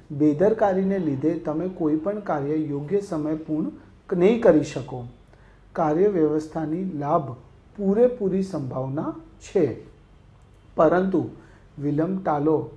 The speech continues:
નહીં તો નફો ઓછો થઈ શકે છે. ઘરની કોઈ પણ ઘટનાને લઈને વ્યસ્તતા વધશે. વૃષભ રાશિ, ગણેશજી કહે છે કે આજે સમૃદ્ધિનો દિવસ છે,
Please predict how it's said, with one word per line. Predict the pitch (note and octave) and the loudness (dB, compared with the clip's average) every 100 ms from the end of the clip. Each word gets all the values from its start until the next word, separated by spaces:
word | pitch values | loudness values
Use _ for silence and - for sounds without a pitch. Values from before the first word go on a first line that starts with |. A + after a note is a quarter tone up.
| - | -10
નહીં | C#3 C3+ D#3 | -4 0 0
તો | F3 C#3+ - - - - D3+ | 0 -4 -6 -18 -20 -16 -8
નફો | C#3+ C#3 - | -8 -8 -6
ઓછો | F3+ C#3+ - F3+ D#4 - - A3+ | -4 -4 -6 -8 -8 -16 -2 4
થઈ | A#3 | 4
શકે | A#3 E3 C3+ | 4 0 0
છે. | A#2+ B2+ B2+ - _ - - - - - B2+ | -6 -12 -14 -18 _ -20 -20 -20 -20 -16 -6
ઘરની | D3+ D#3+ F#3+ F#3+ | -2 0 0 -2
કોઈ | E3+ D#3+ | 0 -2
પણ | D#3+ G#3 G#3 | 0 -4 -4
ઘટનાને | D3 C3+ D3+ D3 D3 | -6 -6 -6 -6 -6
લઈને | D3 C#3 C#3 G#3 - D3 | -6 -6 -6 -10 -12 -6
વ્યસ્તતા | C3+ C#3 - D3+ D#3+ D4+ - - | -4 -4 -8 -6 -6 -6 -12 -10
વધશે. | C3+ D3 D3 D3+ E3 A2+ - - - - _ - - - - - _ - - - - - - | -4 0 2 0 -2 -2 -6 -20 -20 -20 _ -20 -20 -20 -20 -20 _ -20 -20 -20 -20 -18 -2
વૃષભ | D#3+ F#3+ F#3+ G#3+ E3+ | 2 4 6 6 6
રાશિ, | D3+ - - B2 - - - - | 2 0 -8 -10 -12 -20 -20 -6
ગણેશજી | C#3+ E3 F3 E3+ A3+ | 2 4 4 2 2
કહે | G3+ F3 | 4 2
છે | D#3 G#3+ | 0 2
કે | C5 | 2
આજે | - E3+ E3+ E3 B3 | 4 2 2 2 0
સમૃદ્ધિનો | B3 - F3+ E3+ G#3 G3 C4 C#4 C#4 | 2 4 4 10 10 10 8 8 8
દિવસ | A3 F#3+ G3 F#3+ - | 6 6 4 2 -2
છે, | C3 | -4